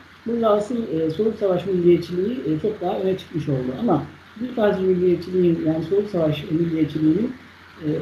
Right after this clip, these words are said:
pek çok meselelerde A K P'nin bugüne kadar savunduğu görüşten farklı bir yerde olduğunu görüyoruz. Bu partinin bir kimlik krizi var.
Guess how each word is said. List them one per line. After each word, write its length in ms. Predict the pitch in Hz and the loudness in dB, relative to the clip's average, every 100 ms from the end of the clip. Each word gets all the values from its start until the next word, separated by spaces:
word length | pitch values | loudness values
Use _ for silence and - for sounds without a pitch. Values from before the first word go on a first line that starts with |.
| - | -2
pek 180 | 240 - | -2 0
çok 180 | 208 | 0
meselelerde 680 | 185 156 180 160 156 190 226 | 0 2 2 4 2 2 0
A 200 | 202 190 | 0 2
K 100 | 202 | 2
P'nin 240 | 208 202 202 | 2 2 2
bugüne 240 | 190 180 | 2 2
kadar 200 | 170 165 | 0 -2
savunduğu 600 | 151 175 170 165 165 156 | 0 0 0 0 0 -2
görüşten 360 | 160 151 247 - | -4 -4 -4 -2
farklı 320 | 208 202 180 | -2 0 2
bir 60 | |
yerde 200 | 151 139 | 2 2
olduğunu 280 | 147 160 240 | 0 2 2
görüyoruz. 320 | 214 156 135 147 | 4 2 0 -2
Bu 100 | 240 | -2
partinin 400 | 196 160 208 240 | 0 -2 0 -2
bir 40 | 226 | -2
kimlik 340 | 226 214 - | -2 0 0
krizi 320 | 165 143 139 | 2 2 4
var. 120 | 175 | 0